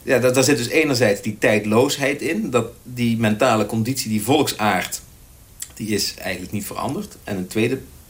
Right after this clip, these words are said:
plaats, en dat is eigenlijk heel ideologisch, eh, dacht men dat alle Friezen of alle inwoners van de Betuwe of van de Liemers of, eh, de, de Zuid-Limburgers hetzelfde voelden en dachten. Dat dat dus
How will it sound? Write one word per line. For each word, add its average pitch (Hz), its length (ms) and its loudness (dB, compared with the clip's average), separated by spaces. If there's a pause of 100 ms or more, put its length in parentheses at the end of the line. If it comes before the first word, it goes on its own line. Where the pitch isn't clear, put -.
(120)
plaats, 123 480 0 (240)
en 120 60 -10
dat 92 100 -4
is 104 80 -2
eigenlijk 117 320 4
heel 120 120 2
ideologisch, 117 680 2 (600)
eh, 113 260 6 (200)
dacht 117 280 0
men 123 200 0
dat 107 220 0
alle 165 460 4 (220)
Friezen 147 580 -2 (180)
of 120 280 0
alle 131 760 2
inwoners 131 440 0
van 131 140 0
de 123 80 0
Betuwe 117 720 0
of 113 160 -2
van 120 160 0
de 117 80 4
Liemers 127 840 2
of, - 460 -2
eh, - 80 -8
de, 113 340 -2
de 113 140 2
Zuid-Limburgers 120 880 2 (240)
hetzelfde 120 480 2
voelden 135 400 2
en 120 180 0
dachten. - 400 -2
Dat 110 180 -6
dat 101 180 -2
dus 107 220 -4